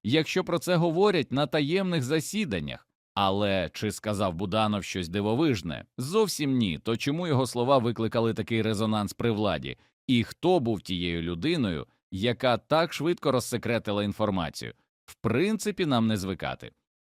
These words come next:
Протягом усієї війни інформація зливається ворогам дуже швидко. Тим часом говорять, що переговори щодо мирного врегулювання війни в Україні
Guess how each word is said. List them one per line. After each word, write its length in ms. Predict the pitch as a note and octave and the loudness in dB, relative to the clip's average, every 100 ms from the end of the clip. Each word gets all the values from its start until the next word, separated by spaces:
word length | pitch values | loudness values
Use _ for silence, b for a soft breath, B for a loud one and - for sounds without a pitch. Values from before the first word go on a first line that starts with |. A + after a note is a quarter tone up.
| - | -4
Протягом 460 | E3+ A#3 A3+ F#3+ G3+ | 2 2 4 2 2
усієї 500 | G3 D3+ A#2+ G2+ F2 | -2 -2 0 0 0
війни 360 | G2+ A2+ G3+ | 0 0 0
інформація 680 | G3+ C3 A2+ C3 F#3 - F#3+ | -2 -2 -2 0 -2 0 -2
зливається 580 | D#3+ G3 G#3 G3 F3 F#3 | 0 0 2 0 0 -2
ворогам 420 | E3+ E3+ D#3+ C#3+ | 0 2 2 0
дуже 340 | A2+ A2 F#2 F2 | 0 0 0 -4
швидко. 540 | F#2 D#2+ - - - _ _ _ | -6 -8 -8 -12 -12 _ _ _
Тим 240 | - A#3 A3 | -4 -2 0
часом 500 | A#2+ D2 - C#2 - - | 0 -2 -2 -10 -10 -8
говорять, 600 | F2 A#2+ D#3 F#3 F#2 - | -2 0 2 2 0 -6
що 260 | - D3 - | -6 -4 -2
переговори 680 | D3+ D3 C#3 C#3+ F3+ B2 | 2 2 2 2 2 2
щодо 360 | - A2+ G2+ A2 | -2 -4 -2 0
мирного 520 | C#3 D#3+ G2 D#2+ E2 | 2 0 0 -2 -2
врегулювання 720 | E2+ F2 G2 A2+ B2 F#2+ D#2 | -2 -2 0 2 2 0 -2
війни 340 | D#2 B2+ B2+ F#2+ | -2 0 0 0
в 80 | E2+ | -2
Україні 640 | - G#2+ C3 F3+ B2+ | -4 -2 -2 -2 -2